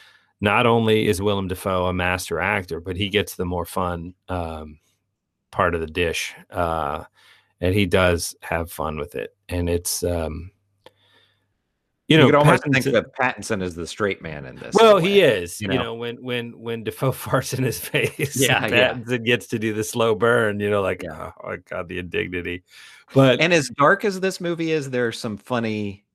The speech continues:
Speaker 1: Oh, yeah.
Speaker 2: there are some funny, uh, lines and funny scenes in this.
Speaker 1: Yeah.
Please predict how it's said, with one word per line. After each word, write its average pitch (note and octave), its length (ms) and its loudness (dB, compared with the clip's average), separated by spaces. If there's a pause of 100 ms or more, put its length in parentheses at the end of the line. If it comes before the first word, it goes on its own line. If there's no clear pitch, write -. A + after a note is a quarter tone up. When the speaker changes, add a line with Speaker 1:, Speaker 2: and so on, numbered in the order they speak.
Speaker 1:
Oh, G2+ 140 2
yeah. D2 420 -6
Speaker 2:
there G#2+ 80 0
are G2+ 60 -2
some G#2 200 -8
funny, G2 580 -2
uh, D#2 340 -6 (100)
lines F#2 480 -2
and E2+ 100 -10
funny F2+ 300 -4
scenes F2 420 -8
in D2+ 140 -10
this. - 320 -18 (320)
Speaker 1:
Yeah. A2 440 2